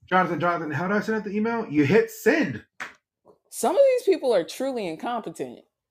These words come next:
Speaker 2: Like, some of
Speaker 1: Like,
Speaker 2: these
Speaker 1: and
Speaker 2: people
Speaker 1: it's
Speaker 2: are truly incompetent.
Speaker 1: And so, guess who worked Monday through Friday, eight to three?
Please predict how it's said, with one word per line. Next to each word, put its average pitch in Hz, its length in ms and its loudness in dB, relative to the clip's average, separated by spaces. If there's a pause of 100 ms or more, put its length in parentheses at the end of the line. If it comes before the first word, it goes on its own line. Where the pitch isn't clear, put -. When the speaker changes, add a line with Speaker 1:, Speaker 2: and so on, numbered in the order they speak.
(200)
Speaker 2:
Like, 202 220 4
some 311 200 0
of - 0 -
Speaker 1:
Like, 285 140 6
Speaker 2:
these 277 160 -6
Speaker 1:
and 277 120 -4
Speaker 2:
people - 120 0
Speaker 1:
it's - 80 0
Speaker 2:
are 175 140 2
truly 254 600 -4
incompetent. 175 800 -8 (1120)
Speaker 1:
And 139 140 -2
so, 127 340 2
guess 151 320 0
who 160 600 -2 (200)
worked 123 200 -10
Monday 120 300 -4
through 113 160 -4
Friday, 107 600 -2 (1500)
eight 135 200 0
to - 60 -10
three? 131 300 2